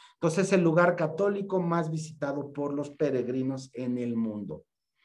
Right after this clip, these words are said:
Y estamos hablando de la Basílica Nueva y el, todo el entorno de la villa. Es interesante ver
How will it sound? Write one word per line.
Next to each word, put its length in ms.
Y 40
estamos 380
hablando 580
de 200
la 320
Basílica 1080
Nueva 680
y 200
el, 200
todo 220
el 80
entorno 460
de 160
la 120
villa. 460
Es 140
interesante 760
ver 400